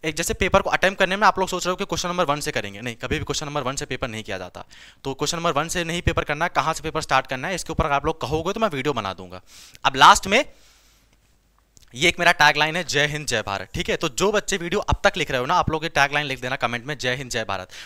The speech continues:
और आप लोग व्यूज देखना कितने होंगे और कितने बच्चों ने कमेंट्स में जय हिंद, जय भारत लिखा होगा, ठीक है? ये टैगलाइन है, जो बच्चे ये जय हिंद, जय भारत लिखेंगे ना, मैं समझ जाऊंगा उन्होंने वीडियो लास्ट तक देखा है। तो तुम लोग देखना कितने कम बच्चे यहाँ एक कमेंट में ये चीज़ लिखेंगे, तो तुमको ऑटोमेटिक कॉम्पिटिशन अपना समझ में आ जाएगा।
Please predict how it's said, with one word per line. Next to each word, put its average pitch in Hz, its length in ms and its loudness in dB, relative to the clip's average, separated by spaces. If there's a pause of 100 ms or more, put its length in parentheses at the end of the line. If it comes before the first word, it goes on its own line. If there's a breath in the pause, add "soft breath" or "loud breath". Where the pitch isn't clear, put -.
(120 loud breath)
और 156 60 6
आप 170 120 4
लोग 170 120 -2
व्यूज 190 240 0
देखना 185 240 2
कितने 170 260 -4
होंगे 160 200 0
और 202 60 2
कितने 175 260 -4
बच्चों 170 220 0
ने 175 60 -2
कमेंट्स 156 300 -2
में - 60 -4
जय 135 160 -2
हिंद, 147 180 -6
जय 127 140 2
भारत 120 220 0
लिखा 113 180 -6
होगा, 92 200 -8
ठीक 135 200 -6
है? 123 80 -4 (360 loud breath)
ये 180 120 4
टैगलाइन 202 480 8
है, 247 120 2
जो 175 220 2
बच्चे 226 280 2
ये 208 140 0
जय 185 160 6
हिंद, 208 160 2
जय 202 120 6
भारत 196 240 4
लिखेंगे 190 200 -4
ना, 220 100 2
मैं 214 80 2
समझ 175 240 2
जाऊंगा 170 200 0
उन्होंने 180 200 -2
वीडियो 165 220 -2
लास्ट 139 240 6
तक 139 100 -4
देखा 110 220 -6
है। 92 100 -10 (280 loud breath)
तो - 60 -10
तुम 185 100 -4
लोग 190 100 -2
देखना 190 200 -4
कितने 196 280 -6
कम 180 200 0
बच्चे 170 220 -2
यहाँ 160 180 0
एक 156 100 -8
कमेंट 143 240 -4
में 143 60 -4
ये 143 40 -4
चीज़ 139 180 -8
लिखेंगे, 101 280 -12
तो 143 100 -10
तुमको 156 180 -4
ऑटोमेटिक 151 380 0
कॉम्पिटिशन 143 380 -4
अपना 139 160 -4
समझ 117 260 -4
में 110 100 -6
आ 95 60 -4
जाएगा। 95 240 -12